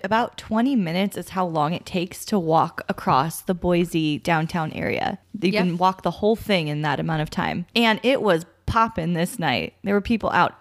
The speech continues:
Speaker 1: everywhere.
Speaker 2: Yeah, there was a sweetheart dance going on. That's what they said
Speaker 1: And
Speaker 2: it
Speaker 1: it wasn't
Speaker 2: was.
Speaker 1: just that. There was, like, a sports stadium right there.
Speaker 2: That's true.
Speaker 1: We saw people riding this big bike carriage thing, like, getting crazy on it. It was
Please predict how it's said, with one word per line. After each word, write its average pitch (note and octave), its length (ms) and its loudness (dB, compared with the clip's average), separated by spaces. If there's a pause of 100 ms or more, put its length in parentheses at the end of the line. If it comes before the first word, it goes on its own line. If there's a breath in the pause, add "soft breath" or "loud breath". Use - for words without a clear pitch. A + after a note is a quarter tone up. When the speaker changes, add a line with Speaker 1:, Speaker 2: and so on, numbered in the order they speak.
Speaker 1:
everywhere. F3+ 800 0 (140)
Speaker 2:
Yeah, D4+ 180 2
there A#3 140 2
was G#3+ 160 2
a A3 60 0
sweetheart - 580 -4
dance - 280 -8
going - 280 -8
on. - 200 -6
That's F3 180 -6
what G#3 100 -6
they F#3 80 -4
said F#3 180 2
Speaker 1:
And G3+ 80 4
Speaker 2:
it G#3 80 2
Speaker 1:
it F3 40 -4
wasn't D4+ 260 -2
Speaker 2:
was. B3 80 -2
Speaker 1:
just A3 200 0
that. F#3+ 460 0
There F#3+ 180 2
was, F#3+ 380 0
like, - 260 -6 (200)
a F#3+ 120 0
sports A3 540 -2
stadium B3 560 2
right A#3 260 0
there. G#3+ 320 0
Speaker 2:
That's G#3 240 -4
true. A3 360 -8
Speaker 1:
We A3 100 -2
saw G#3+ 220 0
people G#3 640 0 (240 loud breath)
riding G3+ 360 2
this G#3 220 0
big F#3 380 -2
bike F#3 280 0
carriage G#3 460 2
thing, G#3 260 0
like, F3 180 0 (220)
getting G#3 280 2
crazy G3+ 540 0
on G#3 180 2
it. G#3 100 2
It A3 160 0
was F4 220 2